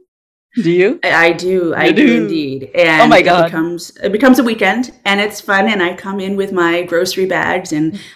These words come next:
Speaker 2: I am known as the
Speaker 1: <laughs>
Speaker 2: lady with the cart because I will oftentimes bring my own, uh, plates or equipment such as a food processor or my nice mixer, because for me, creating that perfect dish is the highlight.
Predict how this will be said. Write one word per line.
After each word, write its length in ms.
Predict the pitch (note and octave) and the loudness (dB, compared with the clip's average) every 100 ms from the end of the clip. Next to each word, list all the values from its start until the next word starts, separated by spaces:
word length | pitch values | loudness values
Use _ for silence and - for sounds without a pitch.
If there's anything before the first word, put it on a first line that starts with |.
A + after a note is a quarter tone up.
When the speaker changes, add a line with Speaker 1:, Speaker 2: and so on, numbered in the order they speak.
| - | 0
Speaker 2:
I 160 | F3 | 2
am 120 | F#3 | 2
known 220 | G3 G3 F#3 | 0 0 0
as 200 | F3+ F3 | 2 0
the 80 | F3 | -2
Speaker 1:
<laughs> 100 | E3+ | -2
Speaker 2:
lady 200 | E3+ F#3 | -2 -4
with 160 | E3+ | -6
the 60 | G3 | -8
cart 480 | - F#3 F3+ G#3 G3 | -4 2 4 4 0
because 260 | E3 F3 | -6 -4
I 120 | D3+ | -4
will 100 | D#3+ | -4
oftentimes 720 | D#3+ D3+ D#3 E3 D#3 D3+ D3+ | -4 -4 -2 -4 -4 -4 -6
bring 200 | - D#3 | -4 -2
my 220 | D#3+ D3 D3 | 0 -2 -4
own, 520 | D3+ D3+ D3+ D3 C#3+ - _ - | -4 -2 -2 -4 -8 -16 _ -14
uh, 160 | B2 A#2+ | -14 -14
plates 640 | - B3 A#3 A3+ G#3 - - | -8 -4 -2 -2 -4 -10 -6
or 560 | D#3+ D3 C#3+ C#3 C3+ | -2 -2 -2 0 -2
equipment 680 | - C#3 - - - G3 F#3 | -2 -6 -4 -6 -4 -4 -4
such 180 | D#3 - | -6 -10
as 140 | C3+ | -10
a 60 | B2 | -10
food 340 | - B3 A3+ | -10 -6 -6
processor 680 | - F#3 F3+ - D#3 D3+ E3 | -4 -4 -4 -4 -6 -6 -8
or 120 | D3 | -6
my 140 | C3+ B2 | -6 -2
nice 340 | D#3 F3+ F3+ | -2 -2 -4
mixer, 380 | F3 F3 - F#3+ | -6 -6 -6 -6
because 340 | F3+ D#3+ E3 | -6 -8 -10
for 160 | E3 E3+ | -8 -2
me, 340 | E3 F3 F3 F3 - - - | 0 0 -2 -6 -18 -20 -8
creating 760 | - - G3+ F#3+ A3 C4 A#3+ | -6 -2 -2 0 0 2 0
that 280 | F#3+ D#3 - | 0 -2 -6
perfect 840 | - - F#3 G3+ - - - D#3 D3+ | -18 -12 -10 -8 -8 -10 -14 -20 -4
dish 380 | D3+ D#3+ - - - _ | 0 0 -2 -10 -20 _
is 240 | F#3 F3 | -4 -4
the 80 | F3 | -8
highlight. 920 | D#3+ - F3+ F3 D3 - - - - | -10 -6 -2 0 -2 -6 -8 -16 -6